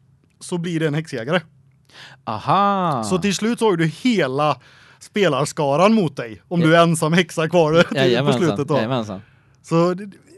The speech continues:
Speaker 1: fantastiskt roligt game mode.
Speaker 2: Ja.
Speaker 1: Och sen har du Hunt a Hag.
Speaker 2: Hunt a Hag, okej, ja, ja.
Speaker 1: Som är en blandning av mobification och hide and seek.
Speaker 2: Yes.
Speaker 1: Med lite egna regler då.
Speaker 2: Ja.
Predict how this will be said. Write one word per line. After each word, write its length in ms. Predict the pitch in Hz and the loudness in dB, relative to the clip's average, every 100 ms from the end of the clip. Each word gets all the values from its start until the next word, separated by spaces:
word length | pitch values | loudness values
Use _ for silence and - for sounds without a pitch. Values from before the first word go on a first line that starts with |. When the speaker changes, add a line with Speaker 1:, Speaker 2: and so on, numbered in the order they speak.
| 196 | -6
Speaker 1:
fantastiskt 600 | 349 370 370 - - 185 | -2 0 2 0 -2 -4
roligt 340 | 247 233 143 147 | -2 -2 -2 -2
game 200 | 170 117 | -4 -2
mode. 280 | 127 262 - - | -2 -4 -4 -14
Speaker 2:
Ja. 260 | 110 160 226 - - - | -6 -6 -6 -16 -20 -8
Speaker 1:
Och 120 | 226 | -6
sen 200 | - 285 | 0 0
har 220 | 269 294 180 | 2 0 0
du 280 | 160 170 - _ _ _ _ _ _ _ _ _ _ - | -2 -4 -8 _ _ _ _ _ _ _ _ _ _ -2
Hunt 300 | 262 226 165 - | 0 2 -2 -2
a 120 | 196 185 - | -2 -2 2
Hag. 500 | 302 269 123 101 139 - _ _ - 185 - | 4 4 0 -4 -10 -12 _ _ -18 -12 -2
Speaker 2:
Hunt 280 | 185 190 - | -2 -2 -2
a 80 | 175 - | -2 0
Hag, 380 | 156 80 95 107 - | -4 -4 -10 -14 -6
okej, 380 | 147 151 104 - | -4 -2 -4 -2
ja, 240 | 127 160 | -2 -2
ja. 100 | 160 | -6
Speaker 1:
Som 260 | - 262 262 - | -6 -4 -4 0
är 420 | 208 165 160 165 | 2 2 2 0
en 140 | 185 | 0
blandning 440 | 185 214 180 147 147 | 2 2 2 0 0
av 320 | 143 127 143 | -2 -2 0
mobification 840 | 175 160 160 165 175 117 - 139 | 0 0 -4 -2 -2 -2 -6 -8
och 220 | 147 - 120 | -6 -6 -6
hide 140 | 147 | -6
and 80 | 160 | -6
seek. 520 | - 339 - _ 117 | -4 -4 -4 _ -18
Speaker 2:
Yes. 280 | 117 160 - | -8 -8 -4
Speaker 1:
Med 140 | 175 196 | -2 -2
lite 220 | 196 214 | -2 -2
egna 380 | 214 151 120 143 | -2 -2 -4 -4
regler 320 | 123 104 139 | -4 -4 -2
då. 180 | 135 - | -2 -4
Speaker 2:
Ja. 220 | - 104 | -8 -8